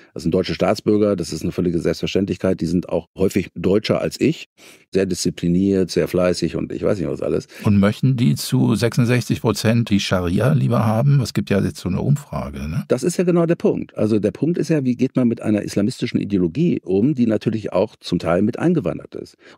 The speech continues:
Speaker 1: die wir auch bemerken, zum Beispiel in der dritten Generation, wo die erste und zweite Generation vielleicht noch ganz anders drauf war, die wollten einfach nur ein besseres Leben haben. Für die war Religion auch nicht viel mehr wie für uns das Christentum.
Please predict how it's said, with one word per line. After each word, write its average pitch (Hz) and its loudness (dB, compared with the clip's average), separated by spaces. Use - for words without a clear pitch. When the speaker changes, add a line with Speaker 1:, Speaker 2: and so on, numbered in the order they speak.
Speaker 1:
die 104 2
wir 107 2
auch 104 -6
bemerken, 104 0
zum 113 0
Beispiel 107 0
in 101 -2
der 95 2
dritten 107 -2
Generation, 107 2
wo 98 -2
die 98 -2
erste 104 0
und 107 0
zweite 104 0
Generation 104 0
vielleicht 95 -2
noch 95 -6
ganz 90 -2
anders 101 0
drauf 90 -2
war, 104 2
die 95 2
wollten 90 0
einfach 92 0
nur 98 0
ein 85 2
besseres 85 -4
Leben 101 2
haben. 87 -2
Für - -2
die 95 0
war 95 0
Religion 95 2
auch 90 -4
nicht 98 0
viel 92 0
mehr 95 0
wie 92 2
für 90 0
uns 107 0
das - -6
Christentum. 85 0